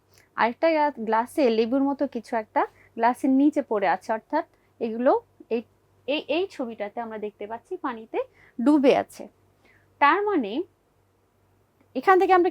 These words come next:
কি দেখতে পাচ্ছি বা কি বুঝতে পারছি? আমরা গত ক্লাসেও কিছু, আহ, এক্সপেরিমেন্ট করেছিলাম না? তো সেখান থেকেও আমরা, আমাদের কিছু অভিজ্ঞতা হয়েছে। তাহলে আমরা কি বুঝতে পারছি? যে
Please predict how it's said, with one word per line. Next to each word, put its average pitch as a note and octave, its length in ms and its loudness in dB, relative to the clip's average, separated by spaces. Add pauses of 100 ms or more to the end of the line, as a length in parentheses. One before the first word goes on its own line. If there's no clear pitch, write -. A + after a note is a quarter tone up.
কি F4+ 200 2
দেখতে E4 340 2
পাচ্ছি D4 420 2
বা C#4+ 120 0
কি D#4 220 2
বুঝতে C4 380 -2
পারছি? C#4 380 -4
আমরা C4+ 200 -2
গত A3+ 240 -2
ক্লাসেও A3+ 480 -2
কিছু, C#4+ 360 -4 (380)
আহ, A#3 260 -2
এক্সপেরিমেন্ট C#4 680 -4
করেছিলাম C4+ 580 -2
না? B3 220 -4 (440)
তো A#3 320 2
সেখান D#4+ 360 0
থেকেও F#4+ 160 2
আমরা, C#4 180 4 (140)
আমাদের A#3+ 320 0
কিছু B3+ 440 -2 (320)
অভিজ্ঞতা B3+ 580 0
হয়েছে। A#3 480 -4
তাহলে B3+ 260 4
আমরা C4 400 4
কি D4+ 200 0
বুঝতে D#4 300 0
পারছি? C#4+ 420 -4 (400)
যে A3 280 -2